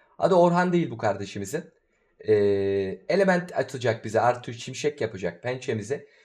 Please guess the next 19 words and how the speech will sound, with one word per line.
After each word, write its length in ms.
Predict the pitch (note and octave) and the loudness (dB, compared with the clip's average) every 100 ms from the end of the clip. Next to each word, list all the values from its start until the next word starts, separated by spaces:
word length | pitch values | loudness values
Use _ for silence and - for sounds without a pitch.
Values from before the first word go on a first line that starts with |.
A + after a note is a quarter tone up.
| _ | _
Orhancığımın 640 | - F#3 G3 F#3+ F3+ F3+ F3 | 6 8 8 6 4 2 0
chatte 560 | F#3 F3+ F3+ F#3 F3 D3+ | 0 0 4 2 4 -2
mi 140 | D#3 | 0
diye 240 | D3+ C#3+ - | 2 2 4
onaylamak 500 | D#3 D#3 D3+ D3 D3+ | 6 6 6 4 0
istiyorum 340 | - B2 A#2 | 2 2 4
ondan. 340 | A2 C3+ F#3+ - _ _ - | 4 4 -2 -6 _ _ 4
Orhancığım 500 | F3 F#3+ G3+ G3 G3 | 6 6 4 2 2
sende 400 | G3 F#3+ G#3 G#3 | 4 4 6 6
mi? 340 | G3 - - _ _ _ _ _ _ | 4 0 -14 _ _ _ _ _ _
Orhan 400 | - C#3 C#3+ C#3 | 4 6 4 4
Bey. 300 | C#3 F3 - _ _ _ _ _ _ _ _ _ _ _ - | 2 2 -6 _ _ _ _ _ _ _ _ _ _ _ -2
Arkadaşlar, 640 | B2 C#3 B2+ A#2+ C3 A#2+ | 0 4 4 6 4 4
bir 60 | A#2+ | 4
hani 140 | A#2+ | 4
yayından 460 | C3 C3 B2+ A#2+ A#2 | 6 6 4 4 6
doğrulamam 460 | A#2 A#2 A2 G#2+ | 6 6 4 4
gerekiyor 380 | G#2 G2+ G2+ G#2 | 0 -2 -4 -6
çünkü 280 | G2+ F#2+ | -6 -8